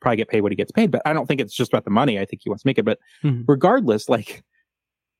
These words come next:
Speaker 1: this is a movie that made a lot of money because people were really curious about it.
Speaker 2: Mm-hmm.
Speaker 1: But, like, it's like Blair Witch is another example. It's like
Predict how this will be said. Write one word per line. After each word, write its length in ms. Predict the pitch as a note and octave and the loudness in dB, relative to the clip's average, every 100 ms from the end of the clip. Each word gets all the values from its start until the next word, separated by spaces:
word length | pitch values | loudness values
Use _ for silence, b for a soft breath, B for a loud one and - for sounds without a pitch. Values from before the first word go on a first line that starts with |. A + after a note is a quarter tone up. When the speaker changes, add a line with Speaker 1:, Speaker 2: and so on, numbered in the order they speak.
| _ - D3 | _ -2 2
Speaker 1:
this 220 | B3 D4+ | 4 4
is 100 | C4 | 4
a 80 | G#3 | 4
movie 280 | D3+ D#3 | 2 2
that 120 | C#3 G#2+ | 0 0
made 160 | A#2+ | 0
a 40 | A2 | 0
lot 180 | G2+ | 0
of 120 | G#2 G#2 | 0 0
money 400 | G2+ C#3 F3+ B2 | 0 2 2 0
because 240 | G#2+ G#2 | -4 -4
people 240 | A2+ G#2+ | -4 -4
were 140 | G2+ F#2+ | -2 -2
really 220 | F#2+ F2+ | -2 -6
curious 680 | - - - F#3+ C#4 B2 - | -12 -6 2 4 4 2 -2
about 340 | G2 F2+ F#2 | -8 -10 -8
it. 220 | G2+ - C3 | -4 -2 -4
Speaker 2:
Mm-hmm. 340 | A2+ E3+ A#2 A2 - | -6 -10 -10 -12 0
Speaker 1:
But, 180 | D#3 D#3 | 0 0
like, 400 | D#3 E3 F#3+ G3 | -4 -2 0 0
it's 160 | A3 | 2
like 160 | B3+ G#3+ | 0 2
Blair 180 | B3 C4 | 2 4
Witch 280 | C4+ G3+ - | 2 0 -4
is 80 | B2+ | 0
another 320 | C3+ A#2+ A#2+ - | 2 2 0 -2
example. 600 | B2 A2+ A2 - G#2+ A#2+ | -2 -2 -2 -4 -6 0
It's 160 | D#3+ F3+ | 2 2
like 140 | D#3+ | 0